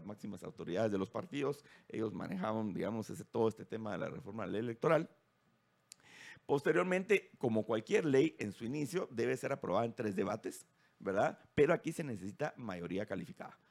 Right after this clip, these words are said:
¿verdad? Eh, mayoría calificada tenía que aprobarse con ciento cinco votos en ese momento, ahora la mayoría calificada son ciento siete votos,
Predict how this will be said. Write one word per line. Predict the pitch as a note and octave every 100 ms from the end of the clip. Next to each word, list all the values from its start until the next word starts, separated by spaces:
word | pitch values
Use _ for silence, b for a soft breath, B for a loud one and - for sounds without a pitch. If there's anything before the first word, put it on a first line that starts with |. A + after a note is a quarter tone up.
| b -
¿verdad? | E2 F#2 B2+ -
Eh, | G2+ F#2+ E2+ -
mayoría | F#2 F2+ A#2
calificada | C#3+ G#2 - C3 D3 D#3+ - -
tenía | - F2
que | G2
aprobarse | G2 G2 G2+ G2
con | - F#2
ciento | A2+ G#2
cinco | A2+ A2
votos | C3 F3 E3+ C#3
en |
ese | A2 B2+
momento, | D#3 F#3+ -
ahora | A#2 A#2
la | -
mayoría | - A2+
calificada | A2+ G#2+ - A#2
son | A#2 A2+
ciento | - B2+ B2 A2
siete | - A2+ C3
votos, | F3 - G3 -